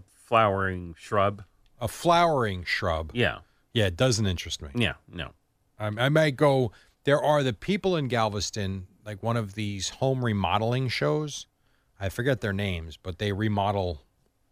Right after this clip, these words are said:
Speaker 2: and flip houses and, uh, old houses from Galveston. I'd love to go find one. <laughs>
Speaker 1: Mm-hmm.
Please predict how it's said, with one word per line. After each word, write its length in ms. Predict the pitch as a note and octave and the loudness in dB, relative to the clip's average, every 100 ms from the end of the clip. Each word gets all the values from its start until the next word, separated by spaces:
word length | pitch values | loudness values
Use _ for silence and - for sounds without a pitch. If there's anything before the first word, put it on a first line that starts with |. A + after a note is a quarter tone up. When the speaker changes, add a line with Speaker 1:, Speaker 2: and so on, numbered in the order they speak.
| _ - | _ -6
Speaker 2:
and 140 | G2+ | -6
flip 280 | - B2 A2 | -2 0 0
houses 440 | - G#2 G2 G2 E2 | 2 0 0 -6 -8
and, 260 | F2+ F2 | -8 -8
uh, 80 | E2+ F#2 | -10 -4
old 220 | G#2 F#2 | -4 -2
houses 400 | F#2+ G2 F#2+ E2+ | -2 -2 -4 -10
from 180 | - F2+ | -14 -8
Galveston. 580 | F2 G2+ G#2+ B2 B2+ - _ _ _ _ D3 | -6 -4 -6 -8 -10 -12 _ _ _ _ 2
I'd 120 | D3+ | 4
love 100 | F#3 | 4
to 80 | E3 | 4
go 120 | D3 | 2
find 280 | - D#3+ E3+ | 4 2 2
one. 200 | F2 F2 | -2 -4
<laughs> 40 | - | -2
Speaker 1:
Mm-hmm. 460 | - C3 C3 C#3+ | 0 0 0 0